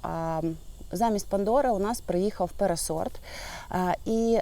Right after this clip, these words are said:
замість Пандори, а, було або Red Delfin, як ми вже знаємо, а, від серії Switch, як говорить постачальник і європейці. І, а, замість Пандори ще була Таласа.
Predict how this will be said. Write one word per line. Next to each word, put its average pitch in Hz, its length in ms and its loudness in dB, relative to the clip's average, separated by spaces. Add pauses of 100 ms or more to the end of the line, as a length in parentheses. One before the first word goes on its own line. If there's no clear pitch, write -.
(100)
замість 202 380 4
Пандори, 226 500 4
а, 180 560 2
було 190 500 4
або 180 380 4
Red 180 360 4
Delfin, 185 420 2
як 202 240 0
ми 196 140 4
вже 185 320 2
знаємо, 196 540 2 (680)
а, 185 280 0
від 185 280 0 (100)
серії 190 400 4
Switch, 185 480 0
як 170 140 2
говорить 175 460 0
постачальник 180 720 0
і 185 120 0
європейці. 175 840 2 (100)
І, 254 420 4
а, 190 260 0
замість 196 360 0
Пандори 214 480 2
ще - 280 2
була 185 280 6
Таласа. 175 560 2